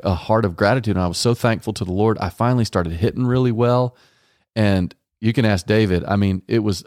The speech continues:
a number of games during the season where I hit the game-winning home run. And I can remember one in particular against Charleston Southern where the guy brought a high inside fastball. We were down by one run. We had a, a runner on.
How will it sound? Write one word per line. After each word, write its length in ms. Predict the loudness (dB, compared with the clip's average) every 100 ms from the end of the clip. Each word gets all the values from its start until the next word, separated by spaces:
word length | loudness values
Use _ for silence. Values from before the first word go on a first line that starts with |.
| -2
a 80 | 2
number 420 | 4 2 2 2
of 160 | 0 0
games 540 | 0 2 0 -2 -8 -4
during 180 | -2 -2
the 60 |
season 400 | 0 0 0 -2
where 200 | -2 0
I 200 | 0 0
hit 260 | 0 -2 -4
the 80 | -2
game-winning 520 | 0 2 0 0 0
home 220 | -2 0
run. 320 | 0 0 -2 -8 _ _ -2
And 100 | 0
I 80 | 2
can 120 | 2
remember 200 | 2 0
one 320 | 0 2 2
in 100 | 0
particular 520 | -4 -4 -4 -2 -2
against 260 | -2 -6 -4
Charleston 400 | -2 0 -2 -4
Southern 480 | -2 0 0 -2 -6 _ _ _ _
where 440 | 0 2 2 -2 -8 _ _ _ -6
the 120 | 0
guy 200 | 2 4
brought 220 | 4 2
a 40 |
high 220 | 2 2 2
inside 380 | 0 0 0
fastball. 460 | 0 0 0 0 2
We 100 | 0
were 80 | 0
down 300 | 0 0 2
by 100 | 0
one 300 | 0 0 0
run. 320 | 0 0 -2
We 80 | -2
had 240 | -2 -4 -10 -8
a, 80 | -6
a 240 | -4 -4
runner 340 | 0 0 0 0
on. 380 | 0 0 -2